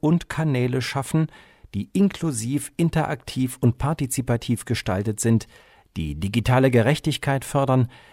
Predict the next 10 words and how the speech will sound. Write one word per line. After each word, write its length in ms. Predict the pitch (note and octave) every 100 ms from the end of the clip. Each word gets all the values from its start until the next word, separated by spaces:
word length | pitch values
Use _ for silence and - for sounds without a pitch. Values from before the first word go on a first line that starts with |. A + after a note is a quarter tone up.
| -
den 260 | G#2+ G#2 G#2
öffentlichen 520 | - - D#3 C3+ - A2+
Raum 300 | F#2 B2 C3+
ausbauen 680 | G#2+ A#2 - A2+ A2 A2+ G#2+
und 260 | - D#3+ -
Visionen 720 | - C3 A2+ G2+ A#2 B2 B2 A#2+
für 180 | -
die 140 | A2 C3
Zukunft 600 | - A#2+ - G2 - -
schaffen. 440 | - D2 - G1+